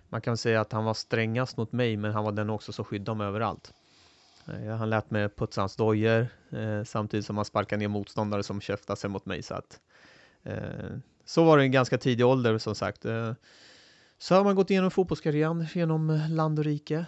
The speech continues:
Eh, man har fått gå igenom mycket, eh, speciellt på nationell nivå. Där man har fått uppleva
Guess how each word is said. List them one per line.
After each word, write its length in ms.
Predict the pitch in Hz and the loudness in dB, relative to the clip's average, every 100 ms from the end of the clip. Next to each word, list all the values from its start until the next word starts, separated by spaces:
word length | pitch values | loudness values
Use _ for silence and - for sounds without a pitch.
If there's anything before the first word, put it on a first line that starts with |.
| - - | -10 -16
Eh, 100 | 151 147 147 147 147 | -10 -8 -6 -8 -6
man 120 | 147 | -6
har 60 | |
fått 200 | 139 135 | -6 -8
gå 100 | - | -6
igenom 240 | 139 135 135 | -4 -4 -4
mycket, 480 | 135 - 135 147 156 | -6 -4 -4 -4 -4
eh, 160 | 143 139 | -6 -6
speciellt 420 | - - 135 131 | -10 -8 -4 -4
på 80 | 127 | -2
nationell 480 | 127 127 - 143 143 | -2 -2 -4 -4 -2
nivå. 320 | 139 135 156 - _ _ _ _ _ _ _ _ _ _ _ | 0 0 -2 -6 _ _ _ _ _ _ _ _ _ _ _
Där 160 | - 127 | -10 -4
man 120 | 117 | -4
har 60 | 120 | -4
fått 180 | 113 117 | -4 -6
uppleva 800 | 113 117 113 117 113 110 110 | -4 -4 -2 -2 -2 -4 -4